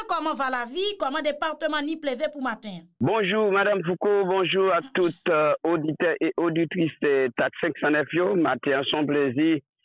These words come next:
Speaker 2: et pour nous mettre disponible pour nous continuer à informer auditoire tac cinq cent neuf là. nan ansanm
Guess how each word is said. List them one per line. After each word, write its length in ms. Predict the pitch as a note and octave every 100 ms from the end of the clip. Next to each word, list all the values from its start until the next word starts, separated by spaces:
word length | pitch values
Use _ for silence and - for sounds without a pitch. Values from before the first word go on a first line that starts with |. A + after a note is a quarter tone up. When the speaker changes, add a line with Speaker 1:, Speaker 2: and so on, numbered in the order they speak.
| _ _ -
Speaker 2:
et 180 | A2+ B2+
pour 140 | A#2+ D3
nous 100 | D#3
mettre 260 | D#3 E3+
disponible 720 | D3 E3 - D3+ D3 D#3+ F#3+
pour 140 | D#3+ D3
nous 80 | C#3
continuer 600 | E3 D3 C#3+ C3+ D3+ D#3
à 60 | D3+
informer 560 | D#3+ - C3+ C3 D3 E3
auditoire 560 | C#3+ C3 C3+ C#3+ B2+
tac 180 | - C3 -
cinq 120 | D3+
cent 100 | D3
neuf 160 | C#3 B2 -
là. 220 | B2 F#3+ _ _ _ _ _
nan 680 | - A#2 B2+ C3 C3 C3 B2+
ansanm 400 | C#3+ D3 - D#3+